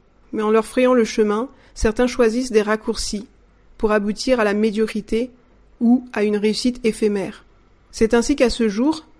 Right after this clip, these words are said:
l'Église a peu d'influence dans le domaine culturel. Artistes chrétiens, ne vous arrêtez jamais de créer. Y a-t-il parmi nous des artistes chrétiens pionniers et courageux qui sont prêts à répondre à l'appel de Dieu,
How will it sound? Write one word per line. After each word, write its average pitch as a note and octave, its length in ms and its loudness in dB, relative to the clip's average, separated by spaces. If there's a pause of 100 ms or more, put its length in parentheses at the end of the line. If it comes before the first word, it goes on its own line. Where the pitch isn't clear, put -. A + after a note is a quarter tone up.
(180)
l'Église A3 420 2
a A3 100 -2
peu B3+ 180 -2
d'influence A#3 460 2
dans A3 100 2
le G#3 120 2
domaine G#3 280 2
culturel. G#3 640 -6 (880)
Artistes A#3+ 480 -4
chrétiens, G#3+ 500 -6 (560)
ne G#3+ 100 0
vous G#3+ 220 0
arrêtez A3 500 0 (100)
jamais A3+ 480 0
de G#3+ 100 -2
créer. G3+ 420 -8 (520)
Y A#3 80 -2
a-t-il B3 220 0
parmi B3 300 0
nous B3+ 100 2
des A#3 220 -2
artistes A#3+ 360 -4
chrétiens A#3+ 360 -2
pionniers A3+ 400 -4
et B3 40 -6
courageux A3 440 -4
qui B3 120 -6
sont G#3 160 -6
prêts B3 200 -4
à A3 80 -4
répondre A#3+ 400 -4
à A3+ 60 -2
l'appel G#3 340 -2
de G#3 100 -6
Dieu, G3+ 320 -6